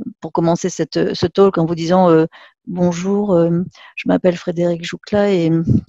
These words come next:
je suis très contente d'être, euh, là avec vous , je pense pas que ça vous aurait fait le même effet que, Bonjour, je suis Frédéric Joucla et je suis très contente d'être avec vous .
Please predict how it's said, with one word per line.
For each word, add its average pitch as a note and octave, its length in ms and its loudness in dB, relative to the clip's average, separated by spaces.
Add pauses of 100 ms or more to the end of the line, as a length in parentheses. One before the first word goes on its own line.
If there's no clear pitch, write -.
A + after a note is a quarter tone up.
(120)
je - 160 -8
suis - 160 -10
très - 180 -6
contente F3+ 400 -4
d'être, E3+ 300 -6
euh, F3 240 -2
là F3 180 -2
avec E3 280 -2
vous , G3+ 280 0 (1500)
je F#3+ 120 0
pense E3+ 240 -2
pas A#3+ 160 2
que - 80 -18
ça G3+ 100 2
vous E3+ 140 0
aurait F3 160 4
fait F#3 120 -2
le F3 60 4
même E3 200 2
effet G#3+ 320 2
que, G3 280 6
Bonjour, F3 400 2
je A#3 60 -4
suis - 80 -2
Frédéric E3 360 0
Joucla F#3+ 320 2
et A3+ 40 4
je F#3+ 80 0
suis - 180 -10
très - 160 -6
contente F3 320 0
d'être G3 220 -2
avec E3+ 200 2
vous . D3+ 180 -4